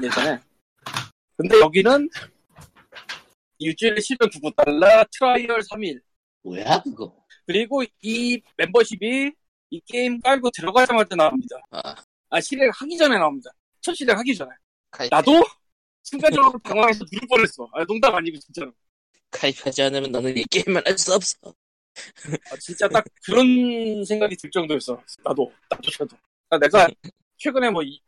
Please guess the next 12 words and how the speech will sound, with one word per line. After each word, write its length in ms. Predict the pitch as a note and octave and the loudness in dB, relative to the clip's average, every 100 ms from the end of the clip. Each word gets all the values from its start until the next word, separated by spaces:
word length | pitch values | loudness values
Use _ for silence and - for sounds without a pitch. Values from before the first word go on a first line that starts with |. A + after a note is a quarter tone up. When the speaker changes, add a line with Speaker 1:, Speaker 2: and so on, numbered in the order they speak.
| _ | _
Speaker 1:
일반 380 | E3+ E3+ B3 B3 | -12 0 4 4
앱, 100 | B3+ _ _ _ _ _ | 2 _ _ _ _ _
게임 180 | B3 C4+ | -8 -2
앱 60 | B3+ | 0
말고 340 | F#3 C#3+ C#3+ D3 | 2 0 -2 -4
저, 440 | C#3+ C#3 C3+ B2+ - - - - - - - _ - | -2 0 -2 -4 -8 -20 -20 -14 -12 -12 -16 _ -18
뭐라고 260 | B2 E3 | -12 -12
불러야 200 | A#3 D4 | -6 -6
되지? 200 | F3 C3 - | -6 -10 -12
그런 200 | B2+ A#2+ | -10 -10
앱, 80 | - D3 | -10 -10
투두리스트나 640 | - C4 A#3 - - C#3+ | -4 -2 -2 -4 0 0